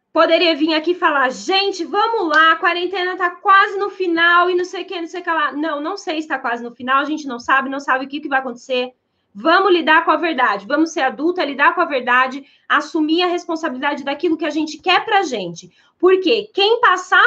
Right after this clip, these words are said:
por essa quarentena, a bailarina que passar por essa quarentena, fazendo aula, buscando melhora no seu desempenho, se dedicando,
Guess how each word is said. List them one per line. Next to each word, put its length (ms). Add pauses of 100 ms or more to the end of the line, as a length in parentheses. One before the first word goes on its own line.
por 120
essa 240
quarentena, 680 (180)
a 100
bailarina 640
que 120
passar 480
por 100
essa 220
quarentena, 560
fazendo 520
aula, 400 (280)
buscando 600
melhora 460
no 100
seu 200
desempenho, 600
se 200
dedicando, 840